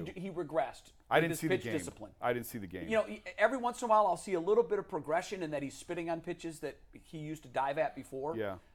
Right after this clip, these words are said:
Speaker 2: But yesterday, he dove at a couple pitches that he had no business swinging at.
Speaker 1: Yeah.
Speaker 2: Um, and I don't know. Maybe the light bulb is eventually gonna go off with him. I hope it does.
Speaker 1: Right.
Speaker 2: But he strikes out forty percent of the time. Jay, that's too much.
Speaker 1: It is. And,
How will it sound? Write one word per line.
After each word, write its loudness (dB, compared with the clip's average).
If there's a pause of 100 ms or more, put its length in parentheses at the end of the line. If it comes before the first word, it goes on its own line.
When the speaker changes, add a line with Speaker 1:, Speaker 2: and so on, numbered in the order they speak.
(100)
Speaker 2:
But -14
yesterday, -4
he -8
dove 0
at -6
a -18
couple -8
pitches -6
that -6
he -2
had -4
no -6
business -8
swinging -12
at. -10
Speaker 1:
Yeah. -4 (520)
Speaker 2:
Um, 0 (340)
and -2 (480)
I 0
don't 6
know. 10
Maybe 2
the 4
light 6
bulb 8
is -4
eventually 2
gonna -2
go 2
off 4
with -10
him. -12 (240)
I -2
hope -2
it -12
does. 4
Speaker 1:
Right. -2 (260)
Speaker 2:
But -4
he -4
strikes -2
out -2
forty -8
percent -2
of -4
the -12
time. -4
Jay, -4
that's -4
too -12
much. 0
Speaker 1:
It 2
is. -2 (140)
And, 2